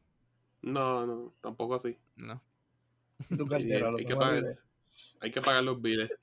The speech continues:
Speaker 1: ¿Qué?
Speaker 3: <laughs> Tu cartera lo
Speaker 2: Él
Speaker 3: toma
Speaker 2: le
Speaker 3: libre.
Speaker 2: pone,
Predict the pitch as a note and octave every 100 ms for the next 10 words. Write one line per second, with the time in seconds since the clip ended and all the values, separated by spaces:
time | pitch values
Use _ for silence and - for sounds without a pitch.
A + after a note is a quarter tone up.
0 | - - D#3 G#3 - A#4+ - - - -
1 | - - - F3 G3+ C#3+ C3 C#3 C3+ -
2 | D#3+ F3+ F#4+ - D#3 D3+ - A2